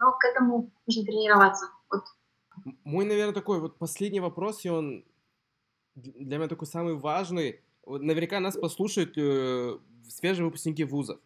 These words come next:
Speaker 2: Я вот, н-, несмотря на то, что там г-, г-, говорили о том, что там, типа, а, поколение Z и, или там те же миллениалы уже по-, как-то по-, по-другому относятся к жизни, но м-, я часто замечаю, что вот свежие выпускники иду-, иду-, следуют вот этой протоптанной дороге.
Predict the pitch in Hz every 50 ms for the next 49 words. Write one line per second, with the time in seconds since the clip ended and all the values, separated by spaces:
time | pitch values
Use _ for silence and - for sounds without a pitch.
0 | _ _ _ _ - - _ - 120 131 147 160 156 160 151 147 147 - 143 170
1 | 165 170 190 185 175 180 185 175 170 185 175 - - 143 143 127 131 131 127 131
2 | 127 123 147 135 120 135 131 139 143 151 156 156 147 151 147 143 - - - 123
3 | 117 - - - 120 104 - _ _ _ _ - 120 113 113 117 113 113 - -
4 | 143 139 139 156 156 160 156 151 131 123 156 170 175 170 - _ _ _ _ _
5 | _ _ _ - - 135 135 135 135 135 120 117 131 139 131 127 139 131 127 -
6 | - 160 143 147 139 143 135 143 156 151 151 151 143 139 135 127 117 117 135 147
7 | 156 160 - - 139 127 139 - 165 - - 92 123 - - 151 139 156 151 147
8 | 175 170 156 147 156 156 151 - - 135 135 165 214 226 220 185 160 160 165 165
9 | 127 143 160 160 185 185 190 - 170 165 160 160 - 202 202 214 208 - - 160
10 | - - - 170 170 160 165 151 - - - 165 170 - 208 240 233 175 147 165
11 | 160 151 - - 131 135 - - 156 143 143 - - 175 185 190 - - 147 147
12 | 156 147 147 139 - 143 143 - 175 170 - 160 151 135 127 127 143 143 143 131
13 | 110 104 95